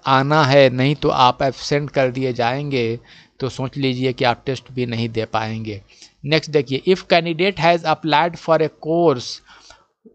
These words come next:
on more than one application number, अगर आपने एक ही कोर्स में, जैसे सपोज करिए कि पहले अप्लाई किया था, आपको लगा कि यह गलत हो गया है, फिर से आपने दोबारा अप्लाई कर दिया,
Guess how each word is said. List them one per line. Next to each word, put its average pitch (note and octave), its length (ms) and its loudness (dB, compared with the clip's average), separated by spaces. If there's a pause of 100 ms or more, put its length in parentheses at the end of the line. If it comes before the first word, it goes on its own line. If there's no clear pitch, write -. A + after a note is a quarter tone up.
(200)
on C#3+ 360 4 (220)
more F#3+ 260 4
than E3 320 2
one F3 260 0
application D3 640 -4
number, G#2+ 340 -10 (600)
अगर D3 240 0
आपने E3 380 2 (300)
एक E3 180 0
ही F#3+ 100 0
कोर्स E3+ 400 -2
में, C3+ 340 -4 (360)
जैसे D#3+ 180 4
सपोज D#3+ 340 -4
करिए D#3+ 200 -2
कि E3 100 -2
पहले D#3+ 300 0
अप्लाई D3+ 300 0
किया D3+ 260 -2
था, C#3+ 160 0
आपको C#3+ 240 0
लगा C#3+ 260 2
कि C#3+ 160 -6
यह C#3+ 100 2
गलत C#3 320 -2
हो C#3+ 120 -2
गया C#3 240 2
है, B2+ 80 4
फिर D3 160 -8
से C#3+ 140 -2
आपने C#3 240 0
दोबारा B2+ 420 0
अप्लाई A#2 320 -4
कर A2+ 200 -8
दिया, G#2 320 -14